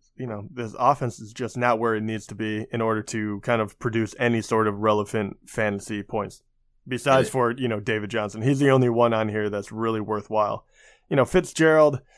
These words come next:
Speaker 1: maybe you could stream him or something, but even him, I've come to really, um, just distance myself from.
Speaker 2: And Ricky Seals-Jones, because of the poor offense, doesn't really get a sh-, chance to s-, show anything. I don't know if he's,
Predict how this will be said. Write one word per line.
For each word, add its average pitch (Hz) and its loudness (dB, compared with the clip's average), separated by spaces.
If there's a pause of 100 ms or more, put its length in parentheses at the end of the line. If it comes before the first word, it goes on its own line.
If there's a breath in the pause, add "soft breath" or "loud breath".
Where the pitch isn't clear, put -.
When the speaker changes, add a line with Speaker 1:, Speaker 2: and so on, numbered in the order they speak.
(400 soft breath)
Speaker 1:
maybe 143 6
you 131 6
could 120 0
stream 123 2
him 120 4
or 113 4
something, 120 0
but 120 2
even 151 2
him, 113 2
I've 117 0
come 127 4
to 117 2
really, 113 2
um, 104 0 (280)
just 113 -8
distance 123 2
myself 107 -2
from. 107 -2 (880)
Speaker 2:
And 113 -4
Ricky 113 -4
Seals-Jones, 95 -4
because 87 -4
of 90 -6
the - -6
poor 92 -4
offense, - -4
doesn't 98 -8
really 92 -8
get 92 -6
a 90 -4
sh-, - -10
chance 98 -8
to 90 -6
s-, - -8 (680)
show 98 -2
anything. 85 -6 (280)
I 90 -10
don't 98 -4
know 101 -4
if - -10
he's, 87 -8